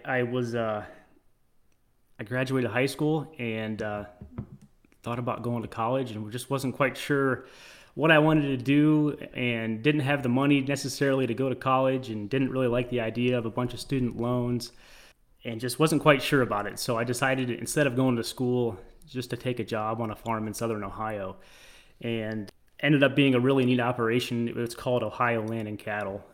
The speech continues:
Um, they have an awesome website, and they're still a really cool ranch,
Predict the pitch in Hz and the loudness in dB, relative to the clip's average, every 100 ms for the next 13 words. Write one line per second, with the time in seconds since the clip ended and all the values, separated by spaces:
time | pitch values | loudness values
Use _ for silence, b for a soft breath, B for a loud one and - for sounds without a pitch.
0 | - 107 104 101 117 123 117 110 110 104 | -12 -8 -6 -6 -6 -4 -4 -4 -6 -8
1 | 104 104 - 107 107 110 110 - 127 117 | -8 -10 -8 -6 -6 -8 -10 -2 0 0
2 | 113 B B B - 135 151 143 156 143 | -2 B B B 0 4 6 6 4 4
3 | 123 123 123 123 - | 4 4 2 -2 -8